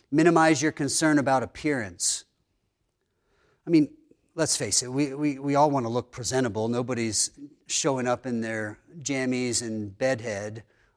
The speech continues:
Um, and I think that's an appropriate <laughs> consideration. Um, but also, just make sure you, you don't end up in the other ditch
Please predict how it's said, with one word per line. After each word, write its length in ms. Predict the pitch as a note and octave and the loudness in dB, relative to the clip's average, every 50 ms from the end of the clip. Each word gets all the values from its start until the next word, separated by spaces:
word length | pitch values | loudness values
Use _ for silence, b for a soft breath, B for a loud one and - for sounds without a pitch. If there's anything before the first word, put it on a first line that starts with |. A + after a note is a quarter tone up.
| _ - | _ -14
Um, 540 | A2+ A2 A2+ G#2+ G2+ G2 G2+ G2+ G2+ G#2 G#2+ _ _ _ _ _ _ _ _ _ _ _ _ _ _ - | -12 -10 -8 -8 -8 -10 -12 -14 -16 -18 -20 _ _ _ _ _ _ _ _ _ _ _ _ _ _ -14
and 380 | - D3+ D3+ C#3 C3+ C3 B2 - - | -8 -2 0 0 0 0 -2 -8 -10
I 120 | - A#2+ A2+ | -10 -10 -8
think 200 | F#2+ A#2+ A2 - _ _ _ _ _ _ _ _ _ _ _ _ _ _ _ - | -8 -10 -12 -12 _ _ _ _ _ _ _ _ _ _ _ _ _ _ _ -8
that's 580 | B2 A#2 A2 A2 A2+ C#3 - _ _ - - | -8 -8 -8 -10 -16 -20 -20 _ _ -14 -12
an 60 | C3+ B2 | -10 -10
appropriate 680 | - - - C3+ A#2+ - C#3+ C#3+ G#2+ - C3+ - - | -10 -4 -4 -4 -4 0 -2 -2 -2 -2 -6 -8 -6
<laughs> 0 | |
consideration. 840 | - C#3 A#2+ - D#3+ D#3 C#3+ C#3 E3 A3+ C4+ - - - A2+ G2 F#2 - b b b b b b b | -6 -2 0 2 2 2 4 6 6 6 6 4 2 -2 -6 -8 -14 -16 b b b b b b b
Um, 520 | - C#3 C3+ C3 B2+ B2+ B2 A#2+ A#2+ A#2+ B2 _ _ _ _ _ _ _ - | -16 -12 -10 -8 -8 -6 -6 -6 -8 -8 -10 _ _ _ _ _ _ _ -2
but 120 | E3 E3+ D#3 | 0 4 4
also, 720 | D#3 F#3 G#3+ A#3 A3 - - F#3 E3 D3+ D3+ D3+ D3+ C#3+ - - | 6 6 6 4 4 2 2 2 4 4 4 4 2 0 -8 -4
just 220 | E3 G#3 G3 - | 0 0 2 4
make 160 | G3 F#3 E3 - | 6 4 4 4
sure 220 | - - F#3 F3 | 2 2 4 4
you, 260 | E3 D#3+ D#3 D3 C3+ - | 4 4 2 0 -4 -6
you 120 | D3+ D#3+ | -4 0
don't 180 | D3+ D#3 D3+ D3+ | 2 4 4 4
end 140 | D3 C#3+ C#3 | 4 4 4
up 160 | C#3 C3+ - | 2 2 2
in 100 | C3+ B2 | -2 -2
the 120 | A#2+ B2+ | 0 2
other 220 | D3+ F#3 D#3 D3 A#2+ | 2 2 2 0 -4
ditch 600 | G2 - B2 A2+ A2 A#2+ - - - - - | -4 -4 -4 -2 -2 -2 -2 -2 -4 -6 -6